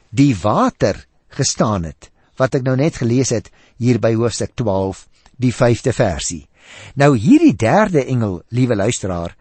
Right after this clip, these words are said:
is dan waarskynlik weer Gabriël. Wat ons ook teëgekom het in Hoofstuk tien van vers vier af. Die vraag van die een engel aan Gabriël herinner 'n mens baie sterk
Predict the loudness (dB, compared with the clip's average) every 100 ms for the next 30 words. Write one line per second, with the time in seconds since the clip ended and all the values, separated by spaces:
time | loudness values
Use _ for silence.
0 | _ _ -2 -2 2 0 2 0 -2 -2
1 | 0 0 0 -4 -6 -4 -4 -4 -10 _
2 | -6 -2 -2 -2 -6 -8 -12 -20 -20 _
3 | _ _ _ _ -4 -2 0 2 0 2
4 | 2 2 0 -4 -2 -2 -6 -6 -8 -10
5 | -4 -4 -2 -4 -6 -4 -6 -6 -8 -8
6 | -10 -18 _ _ -20 -16 -6 -6 -2 0
7 | 2 0 -2 -4 -4 -2 -2 -2 -2 0
8 | 2 0 -2 _ _ _ _ _ -4 -2
9 | -2 0 0 0 0 -4 -8 -14 _ _
10 | -2 2 2 2 2 0 -2 -4 0 4
11 | 2 0 -2 -2 -4 -16